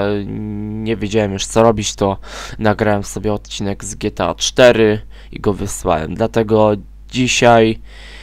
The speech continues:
pierwsze, co będzie, to oczywiście Assassin's Creed trzy Tyrania Króla Waszyngtona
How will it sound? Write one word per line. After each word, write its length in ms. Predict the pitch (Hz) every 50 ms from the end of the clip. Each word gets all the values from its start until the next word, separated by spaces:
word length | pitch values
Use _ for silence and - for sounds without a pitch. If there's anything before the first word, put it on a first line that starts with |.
| - - -
pierwsze, 420 | - 143 151 151 139 - - 151
co 400 | 139 - - 135 127 123 123 120
będzie, 440 | 110 120 139 143 139 131 - 135 131
to 560 | - - 123 120 117 117 113 113 113 113 110 85
oczywiście 500 | 92 107 - - 110 110 - - - 110
Assassin's 500 | 110 - - 110 104 - - 107 104 -
Creed 280 | - - 107 101 - -
trzy 260 | - - - - 107
Tyrania 420 | - - 110 104 104 101 95 90
Króla 300 | - - - - 90 90
Waszyngtona 1000 | 87 - 92 - - - 92 95 - - - 120 117 123 127 123 131 135 156 170